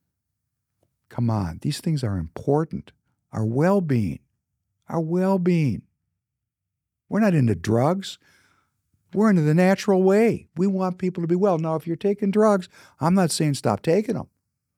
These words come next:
But I'm saying there's so many things you can do to support your well-being beyond what we have to do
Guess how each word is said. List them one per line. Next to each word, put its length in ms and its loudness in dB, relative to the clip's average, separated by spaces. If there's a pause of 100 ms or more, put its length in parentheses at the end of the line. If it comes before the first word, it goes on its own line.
(500)
But 120 -6
I'm 180 -4
saying 360 -8
there's 180 -10
so 300 -8
many 180 -6
things 340 -10
you 80 -6
can 240 -6
do 200 -6
to 80 -6
support 580 -6
your 80 -6
well-being 720 -2 (1040)
beyond 680 4 (840)
what 220 2
we 120 2
have 240 0
to 80 0
do 380 2